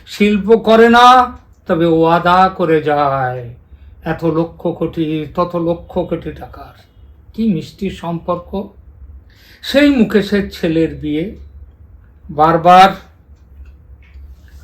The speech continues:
যেতে বলেছে, যাওয়ার জন্য তৈরি হয়ে আছেন মুখ্যমন্ত্রী। এমন সময় কোত্থেকে উৎপটাং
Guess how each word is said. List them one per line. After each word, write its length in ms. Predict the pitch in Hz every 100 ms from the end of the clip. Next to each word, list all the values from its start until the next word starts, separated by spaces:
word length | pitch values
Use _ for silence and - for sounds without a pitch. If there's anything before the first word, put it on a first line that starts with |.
| - -
যেতে 320 | 160 170 175
বলেছে, 540 | 170 165 170 170 - 180 202 - _ - - - - - - - - - - -
যাওয়ার 300 | 175 208 220
জন্য 260 | 240 233 233
তৈরি 400 | 233 226 226 233
হয়ে 180 | 220 220
আছেন 300 | 214 226 208
মুখ্যমন্ত্রী। 800 | 214 - 233 220 214 233 240 - _ - - - - - - - - -
এমন 320 | 214 285 330
সময় 480 | - 208 160 135 113 - - - - - - - - - -
কোত্থেকে 500 | - 214 - 214 214
উৎপটাং 920 | 226 208 208 - 220 202 208 208 202